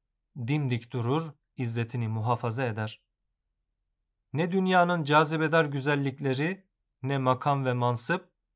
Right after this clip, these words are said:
ne de servet-ü saman karşısında yön değiştirmez,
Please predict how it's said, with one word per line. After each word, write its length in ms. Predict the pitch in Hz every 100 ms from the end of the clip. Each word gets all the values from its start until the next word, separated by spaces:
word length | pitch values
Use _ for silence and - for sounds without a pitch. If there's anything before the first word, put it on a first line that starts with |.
| _ 131
ne 180 | 147 151
de 120 | 131
servet-ü 540 | - 139 139 147 139
saman 480 | - 135 131 143 139
karşısında 680 | - 131 - 127 135 127 120
yön 320 | 123 131 123
değiştirmez, 800 | 120 113 - 117 120 143 156